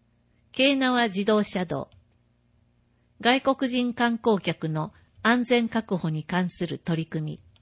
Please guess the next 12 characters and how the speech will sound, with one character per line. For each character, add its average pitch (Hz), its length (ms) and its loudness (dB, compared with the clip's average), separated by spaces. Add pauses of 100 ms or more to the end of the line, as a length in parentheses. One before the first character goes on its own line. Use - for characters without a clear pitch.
(1600)
公 294 200 6
立 277 260 -2
高 254 240 4
等 247 240 4
学 233 260 2
校 233 200 2
教 214 240 2
育 175 240 -2
の 156 200 -4
あ 160 60 -2
り 156 120 -4
方。 151 360 -6